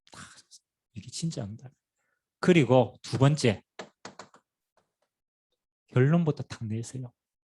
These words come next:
이 문제가 그리스도를 이길 수가 없다. 이 문제가 하나님의 계획을 이길 수가 없다. 맞아요, 안 맞아요? 그렇죠. 그래서 아무것도 뭐 하지 말라고?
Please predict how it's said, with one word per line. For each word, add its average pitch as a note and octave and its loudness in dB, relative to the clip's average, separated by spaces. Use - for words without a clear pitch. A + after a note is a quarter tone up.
이 G#3+ 6
문제가 B2 2
그리스도를 B2 -2
이길 E3+ 0
수가 G#2 -8
없다. - -8
이 A3+ 8
문제가 D#3 6
하나님의 E3 2
계획을 A#2+ 2
이길 G2+ -4
수가 - -6
없다. - -8
맞아요, C#3 0
안 F2+ -12
맞아요? F#2+ -12
그렇죠. - -10
그래서 A#3+ 4
아무것도 F#3 4
뭐 B2+ 4
하지 D#3 2
말라고? D3+ 4